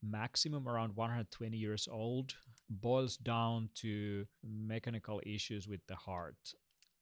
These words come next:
So the aorta is something, it's like a rubber band. It expands like a rubber band. And as you age, it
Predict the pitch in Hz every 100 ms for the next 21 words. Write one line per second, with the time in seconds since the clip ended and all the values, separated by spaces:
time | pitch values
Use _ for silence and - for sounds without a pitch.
0 | - - 113 107 - 123 165 131 92 -
1 | 90 - _ _ - 107 - 123 117 -
2 | 98 98 151 143 104 110 113 87 82 65
3 | 82 - - 92 101 - - 117 113 107
4 | - 95 92 92 90 87 82 90 117 -
5 | _ - - - - _ 131 123 123 113
6 | _ _ _ _ - 139 - 147 135 160
7 | 120 104 -